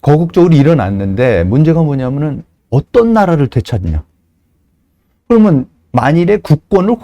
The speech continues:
회복하는 거고 진짜 뺏겼던 거를 주권을 찾는다 그러면 조선조의 국권을 뺏겼으니까 조선조 거를 되찾아야 되는데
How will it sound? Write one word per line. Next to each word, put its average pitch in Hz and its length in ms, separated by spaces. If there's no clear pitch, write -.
회복하는 233 540
거고 95 400
진짜 170 380
뺏겼던 185 640
거를 160 380
주권을 151 340
찾는다 147 380
그러면 208 200
조선조의 139 880
국권을 131 380
뺏겼으니까 117 920
조선조 170 440
거를 175 220
되찾아야 156 460
되는데 98 720